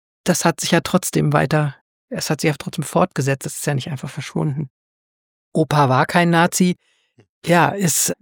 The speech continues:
leider eine Illusion in den meisten Fällen. Und es gibt ja auch oft Mischbilder, es ist ja nicht alles, äh, eindeutig so oder so,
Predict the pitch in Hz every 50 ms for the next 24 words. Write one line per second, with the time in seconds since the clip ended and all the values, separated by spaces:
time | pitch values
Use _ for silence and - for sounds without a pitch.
0 | - _ - 135 131 135 147 160 156 151 151 147 151 156 151 156 151 139 131 147
1 | 151 160 190 233 254 254 _ - 190 185 180 180 185 185 196 - - - 185 -
2 | - 185 185 190 185 185 196 190 _ _ _ _ _ _ _ _ _ _ - 196
3 | 175 170 156 135 - - _ _ _ _ - - - - - 175 - - 185 160
4 | - - 143 143 - - - - - 175 196 202 - - - - 190 196 196 196
5 | 196 196 190 190 - - 202 - 165 - - - 165 151 156 156 135 - 175 160
6 | - - - - 160 156 147 - - - - - - 180 180 - - _ - -
7 | - - _ - - - 160 160 156 156 143 - 147 - - 160 156 160 156 156
8 | 147 139 135 156 180 190